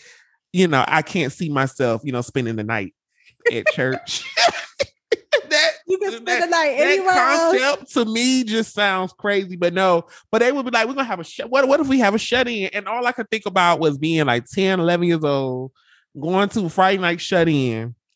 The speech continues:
Speaker 1: And I never forget this. We went to shut-in that night. And what we did, they would pray for an hour.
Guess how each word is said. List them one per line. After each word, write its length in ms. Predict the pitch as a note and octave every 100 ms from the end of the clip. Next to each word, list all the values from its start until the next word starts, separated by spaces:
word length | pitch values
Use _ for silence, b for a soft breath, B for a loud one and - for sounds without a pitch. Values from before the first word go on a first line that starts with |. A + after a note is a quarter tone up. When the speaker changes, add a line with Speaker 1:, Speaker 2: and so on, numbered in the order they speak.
| _
Speaker 1:
And 280 | D3 C#3 B2
I 80 | D3
never 200 | D3+ F3
forget 360 | G#3+ F3+ F#3
this. 520 | D#3 D#3 D#3+ - - _ _
We 140 | C#3+
went 260 | C#3+ D3+ D3
to 60 | D3+
shut-in 420 | E3+ D#3 D#3+ D#3+
that 140 | D3+
night. 400 | C#3+ C#3 C3+ C3+ - b b b
And 80 |
what 160 | C#3 E3+
we 80 | E3
did, 340 | D#3 A#3 A3
they 100 | E3+
would 180 | C3 -
pray 460 | - G#3+ G#3+ G#3+ A3+
for 180 | G#3+
an 80 | G3+
hour. 580 | G3 G#3 G#3 G#3 G#3 G3